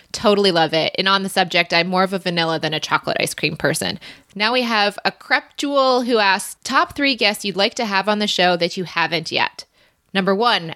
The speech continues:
Eckhart Tolle. Number two, who's probably really number one, Oprah Winfrey. And number three, Byron Katie. Marie Foreman asked, "What do you enjoy doing in your free time?" My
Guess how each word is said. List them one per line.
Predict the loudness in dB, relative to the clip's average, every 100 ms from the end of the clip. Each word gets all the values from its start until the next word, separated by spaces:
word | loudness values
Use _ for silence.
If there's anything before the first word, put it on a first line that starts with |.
| -6
Eckhart | -2 -2 -2
Tolle. | -2 0 0 -4 -10 -12
Number | -6 -2 0
two, | 0 2 4 4 2 -4 -6
who's | -6
probably | 0 0 2
really | 0 -2
number | -4 -2
one, | 0 0 -4 -14 -6
Oprah | -2 0 2
Winfrey. | 0 0 -2 -2 -6 -12 -4
And | -2
number | -2 -2
three, | -2 0 0 -4 _ _ -4
Byron | -2 0 -2 -2 -4 -8
Katie. | -2 -2 -2 -6 -8 _ _ _ _ _ _ _ -20 -12 -2
Marie | 2 4 4 0
Foreman | -4 -2 2 2 2 2 0 0 0
asked, | 0 0 -6 -4
"What | -2 -2
do | 0
you | 0 2
enjoy | 0 0 0 0
doing | 0 0 0
in | -2 -4
your | -6
free | -2 -2 0
time?" | 2 2 0 -8 _ _ _ _ -2
My | 0 2